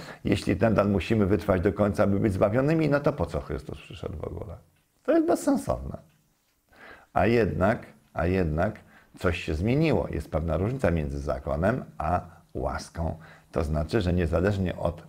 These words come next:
zakonu objawiła się łaska Pana Jezusa Chrystusa, która jest w stanie usprawiedliwić każdego, kto wierzy w Chrystusa. A myśmy w Pana Jezusa Chrystusa uwierzyli, abyśmy z łaski zostali usprawiedliwieni.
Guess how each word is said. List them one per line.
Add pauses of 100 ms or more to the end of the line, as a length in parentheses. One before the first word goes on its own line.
zakonu (400)
objawiła
się
łaska
Pana
Jezusa
Chrystusa, (360)
która
jest
w
stanie
usprawiedliwić
każdego,
kto
wierzy (320)
w
Chrystusa. (560)
A
myśmy
w
Pana
Jezusa
Chrystusa (240)
uwierzyli, (240)
abyśmy
z
łaski
zostali (460)
usprawiedliwieni.